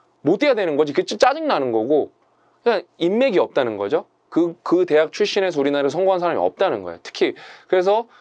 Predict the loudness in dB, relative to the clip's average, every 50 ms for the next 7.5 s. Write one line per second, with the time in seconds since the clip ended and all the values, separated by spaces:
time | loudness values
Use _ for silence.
0 | _ _ _ -2 -2 0 2 0 0 2 2 2 2 2 2 2 0 0 0 2
1 | 2 2 2 2 0 -2 -2 0 2 2 2 2 0 0 -2 -2 0 0 0 0
2 | 0 0 0 0 0 0 0 0 0 0 -2 -2 -2 -2 -2 -2 -2 -4 -6 -4
3 | 0 0 0 0 0 -2 0 0 0 2 2 2 2 2 2 2 0 -2 -2 -4
4 | -4 -4 -4 -6 -8 -6 -6 -8 -8 -6 -6 -6 -6 -4 -2 -2 -2 -2 0 0
5 | 0 0 0 0 -2 -2 -2 -2 -2 -4 -4 -4 -6 -6 -8 -10 -14 -14 -12 -6
6 | -4 -4 -2 -2 -2 -2 -4 -6 -10 -10 -6 -2 0 0 0 -2 -4 -4 -4 -4
7 | -2 -2 -4 -6 -4 -6 -10 -10 -10 -14